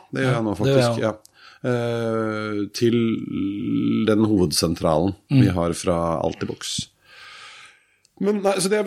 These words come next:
Speaker 1: veldig, veldig fornøyd med, og, og det gjorde også at liksom, ja, og Sonos da litt samme, for at der sleit vi litt med den høyttaleren på kjøkkenet som datt ut hele tiden, og da kjøpte jeg en sånn, er det bridge det heter, eller en sånn forsterker, de har to forskjellige dingser.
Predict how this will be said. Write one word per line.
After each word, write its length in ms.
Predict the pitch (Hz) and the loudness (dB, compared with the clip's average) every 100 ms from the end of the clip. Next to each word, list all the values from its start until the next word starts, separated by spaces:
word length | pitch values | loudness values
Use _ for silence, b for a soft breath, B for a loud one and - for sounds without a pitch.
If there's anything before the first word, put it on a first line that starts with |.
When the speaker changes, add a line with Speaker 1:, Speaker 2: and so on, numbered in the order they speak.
| 196 | 2
Speaker 1:
veldig, 60 | |
veldig 220 | 180 170 165 | 4 2 0
fornøyd 220 | 165 135 | 0 2
med, 260 | 160 240 214 | 2 0 0
og, 240 | 185 185 | 2 2
og 140 | 180 180 | 2 2
det 80 | 180 | 2
gjorde 180 | 175 151 | 2 2
også 200 | 127 135 131 | 2 0 0
at 60 | |
liksom, 420 | 139 127 131 131 131 | 0 0 0 -2 0
ja, 120 | 156 | 0
og 400 | 156 147 147 143 | 2 2 2 0
Sonos 680 | - 135 113 113 - - - | 0 0 2 0 -2 -8 -2
da 120 | 139 120 | 0 2
litt 160 | 117 | 0
samme, 300 | - 113 95 127 | 0 2 2 0
for 160 | 123 117 | 0 0
at 80 | 113 | 0
der 100 | 113 | 2
sleit 240 | 110 95 | 2 2
vi 60 | 101 | 0
litt 180 | 95 - | 0 0
med 180 | 104 98 | 0 0
den 240 | 101 98 | 0 0
høyttaleren 460 | 90 87 92 90 87 | -2 -4 -2 -2 -4
på 60 | 92 | -6
kjøkkenet 340 | 98 - 143 | -6 -4 -4
som 120 | 123 120 | -2 -4
datt 160 | 113 | -4
ut 120 | 107 - | -4 -4
hele 160 | 90 | 0
tiden, 220 | 92 117 143 131 113 | 0 0 -4 -6 -6
og 100 | 120 | 0
da 120 | 113 104 | 2 2
kjøpte 320 | 104 95 95 | 0 0 0
jeg 80 | 95 | 2
en 60 | |
sånn, 220 | 92 90 90 | 2 2 2
er 40 | 90 | 2
det 120 | 90 82 | 2 4
bridge 380 | 98 110 - - | 4 4 -2 0
det 80 | 113 | 0
heter, 300 | 107 123 113 | 0 -2 0
eller 180 | 98 95 | 0 0
en 140 | 95 | -2
sånn 160 | 92 87 | 0 -2
forsterker, 400 | 95 92 80 104 | 0 -2 -2 -2
de 100 | 101 | -2
har 20 | |
to 160 | 92 90 | 0 -2
forskjellige 320 | 98 90 85 | 0 0 2
dingser. 320 | 82 82 - | 0 -2 -6